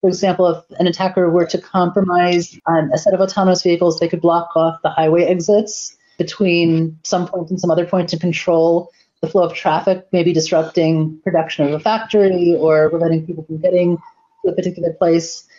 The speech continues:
or shutting down a city's transportation network. We also think about, think about, uh, cyber physical attacks. So, um, we've investigated using an infrared laser to deceive and, uh, to deceive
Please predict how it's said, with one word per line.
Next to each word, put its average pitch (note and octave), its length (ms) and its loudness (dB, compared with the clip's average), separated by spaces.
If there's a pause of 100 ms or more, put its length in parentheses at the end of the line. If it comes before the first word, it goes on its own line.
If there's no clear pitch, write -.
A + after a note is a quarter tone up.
(160)
or D#3 100 -2
shutting F#3+ 240 0
down E3+ 100 2
a D#3+ 60 -2
city's D#3+ 280 0
transportation G3 680 0
network. F3 480 0 (520)
We G3 420 0
also G3+ 340 0
think G3+ 220 -2
about, F3+ 520 2 (380)
think B3+ 160 0
about, G#3 360 0 (100)
uh, F3 160 0
cyber F#3+ 360 -2
physical G3+ 320 2
attacks. F#3+ 440 -2
So, E3+ 380 -2 (280)
um, E3 520 0 (460)
we've F#3+ 220 -2
investigated F#3 1000 2
using F3+ 500 -2
an F3 80 0
infrared F3+ 420 0
laser F#3+ 560 4
to - 240 -4
deceive G3+ 480 -2
and, F3+ 300 0
uh, F3 180 0 (300)
to F#3+ 80 -6
deceive - 580 -4